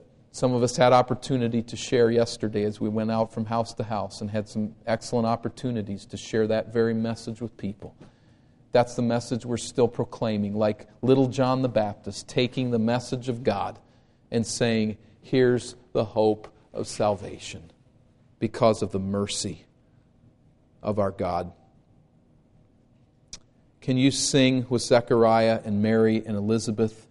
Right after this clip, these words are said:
to your Redeemer and the Lord who has visited you, who has brought this salvation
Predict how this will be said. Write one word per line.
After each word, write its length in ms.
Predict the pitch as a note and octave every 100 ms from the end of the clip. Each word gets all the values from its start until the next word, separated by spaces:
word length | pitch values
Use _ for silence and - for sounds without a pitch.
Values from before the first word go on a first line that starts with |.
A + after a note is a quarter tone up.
| _
to 100 | -
your 280 | A2 A2+ A2+
Redeemer 640 | G#2+ G#2 G#2+ A2+ A#2 A2+ - - _ _ _ _ _ _ _ _
and 120 | A#2+ A2
the 80 |
Lord 400 | A#2 A#2+ A#2+ A#2+
who 160 | G#2+ A#2
has 160 | G#2+ G#2
visited 480 | A2+ A2+ A2+ G2+
you, 380 | F#2+ G#2 G#2+ G#2+ - _ _ _ _
who 80 | -
has 140 | B2+ G#2
brought 420 | B2 B2+ C3+ C3+
this 160 | B2+
salvation 920 | - - B2+ A#2 A2+ A#2 A#2 - A2+